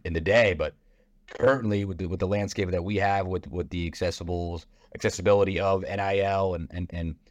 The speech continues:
pay for play, <laughs> as Coach Greenberg, who we referenced earlier, uh, like to call it, uh, it's certainly a whole new ball game, and you kinda gotta pull out all the stops, right, A-Ray?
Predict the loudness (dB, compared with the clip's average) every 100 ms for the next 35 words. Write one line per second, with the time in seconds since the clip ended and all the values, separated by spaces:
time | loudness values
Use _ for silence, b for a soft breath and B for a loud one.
0 | b -2 0 2 2 2 4 4 2 0
1 | -2 2 2 2 -4 -2 -2 -4 -4 -4
2 | -2 -4 -4 -6 -4 -4 -2 -2 -4 b
3 | b b 2 4 4 2 0 2 4 4
4 | 0 b b b -6 -2 0 -2 -6 -4
5 | -2 0 0 0 0 -2 -2 -2 -2 -2
6 | 2 4 4 2 0 -2 -2 0 2 0
7 | 0 0 2 2 2 0 -2 0 0 -2
8 | -2 0 0 0 0